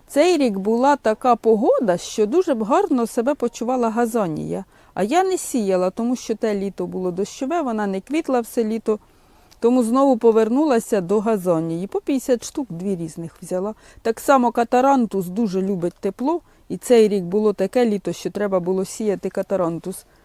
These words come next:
Купила насіння, на той рік подивимося, яка погода буде.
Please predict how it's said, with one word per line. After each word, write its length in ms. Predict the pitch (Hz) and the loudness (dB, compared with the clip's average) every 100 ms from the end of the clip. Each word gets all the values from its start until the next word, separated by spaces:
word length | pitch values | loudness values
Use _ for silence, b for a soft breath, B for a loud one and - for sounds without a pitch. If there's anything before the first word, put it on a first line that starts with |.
| b b _ _ _ | b b _ _ _
Купила 360 | 214 233 233 226 | 0 4 6 6
насіння, 540 | 220 - 277 254 196 | 2 -2 -2 0 0
на 140 | 190 | -2
той 200 | 196 202 | 0 0
рік 120 | 185 185 | 0 -2
подивимося, 580 | 190 170 160 151 165 170 | -6 -4 -2 -4 -6 -8
яка 200 | 165 165 | -6 -8
погода 420 | - 160 170 165 | -6 -6 -6 -6
буде. 320 | 170 180 220 | -6 -6 -8